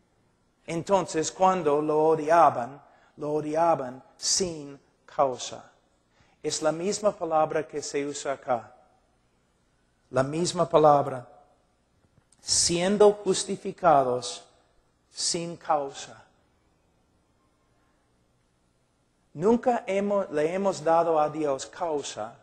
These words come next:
para que Él nos salve. Nunca. Sino al revés. Al revés.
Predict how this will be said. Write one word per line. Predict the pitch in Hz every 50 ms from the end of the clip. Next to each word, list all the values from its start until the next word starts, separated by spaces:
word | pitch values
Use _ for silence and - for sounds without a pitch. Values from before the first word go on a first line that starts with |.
| _ _ _ _ _ _ _ _ _ _ _ _ _ _ _ _ _ _ _ _
para | - 139 139 143 135
que | - 151 139 143 151
Él | 160 165 165
nos | 160 160 156 -
salve. | - - - 147 135 131 123 110 117 107 - _ _ _ _ _ _ -
Nunca. | - 151 156 160 156 135 - - 113 - - _ _ _ _ _ _ _ _ _ _ _ _ _ _ _
Sino | - - - 175 165 160 160 151
al | 156 160
revés. | 156 143 135 127 143 156 151 123 110 - - - - - - _ _ _ _ _ _ _ _ _ _ _ _ _ _ _ _ _ _ _ _ _ _ _ _ _ _ _ _ _ _ _ _ _ _ _ _ _ _ _ _ _ _ _ _ _ -
Al | 147 147 139
revés. | 135 135 127 127 127 131 123 113 - - - - - -